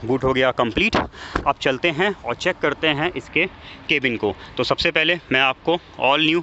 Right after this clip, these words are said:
I twenty, आ, sports variant का interior दिखा देता हूँ। तो ये देखिए ये all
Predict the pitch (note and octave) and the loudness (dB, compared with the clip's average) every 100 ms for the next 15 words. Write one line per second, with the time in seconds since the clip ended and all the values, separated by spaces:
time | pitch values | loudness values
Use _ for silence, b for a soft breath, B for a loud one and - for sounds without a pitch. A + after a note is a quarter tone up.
0 | - B2 B2+ C3+ B2+ D#3 F3 - B B | 2 2 2 0 0 -2 -4 -6 B B
1 | B B C3 C3+ C#3+ - F3 - D3+ D#3+ | B B -2 -2 -2 -2 -2 0 0 0
2 | D3+ F3 D3+ - C3+ C3 C#3+ D#3+ D#3 D3+ | -2 -4 -4 -6 -4 0 0 -2 -2 -2
3 | D3+ D#3 D#3 C#3+ B2+ C3+ C#3+ D3 C#3 B2+ | -2 -2 -2 -2 -4 -2 -2 -2 -2 -4
4 | - C3+ D3 D#3 | -2 0 2 0